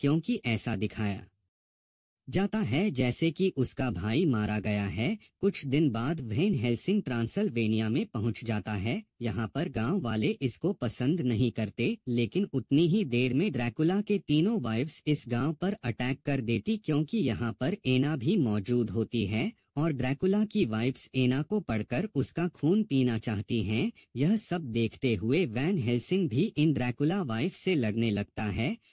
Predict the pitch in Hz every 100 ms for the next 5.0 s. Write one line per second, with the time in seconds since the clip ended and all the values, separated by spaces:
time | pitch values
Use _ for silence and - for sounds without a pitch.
0 | _ 123 107 139 - 214 135 120 214 -
1 | - 127 123 160 180 - 170 202 127 107
2 | 113 110 104 104 101 92 123 240 _ -
3 | 117 185 214 113 131 - 202 165 120 104
4 | 110 180 - 123 117 160 113 104 101 98